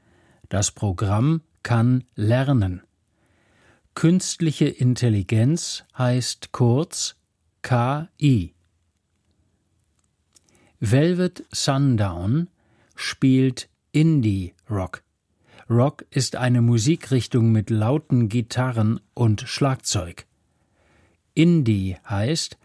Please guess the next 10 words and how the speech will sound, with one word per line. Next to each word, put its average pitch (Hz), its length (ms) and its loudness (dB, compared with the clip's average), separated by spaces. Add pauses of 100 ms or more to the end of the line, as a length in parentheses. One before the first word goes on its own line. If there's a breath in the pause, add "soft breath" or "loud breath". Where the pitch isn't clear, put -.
(340 soft breath)
dass 107 220 -6
die 107 140 -2
Musiker 135 880 2
oft - 480 -4
ohne 151 460 0
große 120 520 -2
Plattenfirmen 98 960 -2
arbeiten. 95 720 -4 (1120 soft breath)
Velvet 123 520 2
Sundown 120 840 0